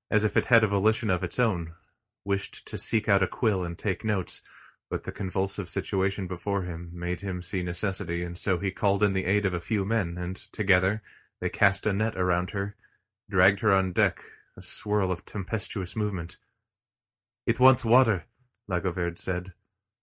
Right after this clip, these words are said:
Captain Nikola Bruerovitch was silent for a moment, and then gave the order, watched as the load was hoisted to the gunwale, and a moment later, with a splash, the object fell into the blue, a glistening flash, and she was gone,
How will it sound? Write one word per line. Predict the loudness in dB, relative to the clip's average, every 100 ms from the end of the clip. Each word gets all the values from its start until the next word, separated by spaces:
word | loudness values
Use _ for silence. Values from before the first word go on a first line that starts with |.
| _ _ _ _ _ _ -2
Captain | -2 0 -4 -4
Nikola | -4 -2 0 0
Bruerovitch | 0 0 2 0 0 -4 -6 -8
was | -6 -8 -14
silent | -8 -4 -2 -4 -6
for | -6
a | -4
moment, | -4 -4 -6 -10 _ _ _ _ _ _
and | -6 -2
then | 2
gave | 4 4
the | 4 4
order, | 4 0 -4 -6 -14 _ _ _
watched | -6 -4 -4 -6
as | -4
the | -2
load | 0 2
was | 0 -2 -2
hoisted | -2 -4 -4
to | -2
the | 2
gunwale, | 2 2 0 -2 -2
and | -4 -6 -6
a | -2
moment | 0 0 0
later, | 0 2 0 -2 -8
with | -8 -6
a |
splash, | -8 0 0 0 -4 -14 _ _ _ _ _ -2
the |
object | 2 2 0 -6
fell | -4 0 0
into | 0 -4
the | -6 -4
blue, | -2 -2 -2 -10 _ _ _ _ _ _ -12
a |
glistening | -6 -4 -2 -2 -4 -4
flash, | -2 -2 -2 -4 -10
and | -10
she | -8 -4
was | -4 -4
gone, | -2 0 -2 -6